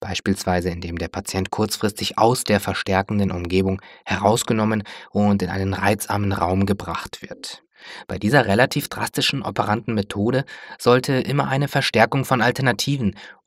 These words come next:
unproblematischen Verhaltensweisen erfolgen. Exkurs: Verdeckte Konditionierung.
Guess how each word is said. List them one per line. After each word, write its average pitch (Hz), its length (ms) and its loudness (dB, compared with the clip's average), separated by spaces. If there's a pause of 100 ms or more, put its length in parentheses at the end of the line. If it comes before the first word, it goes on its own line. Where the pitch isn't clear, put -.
unproblematischen 95 960 -2
Verhaltensweisen 90 800 -8
erfolgen. 82 480 -10 (1500)
Exkurs: - 760 -2 (120)
Verdeckte - 540 0
Konditionierung. 110 840 -2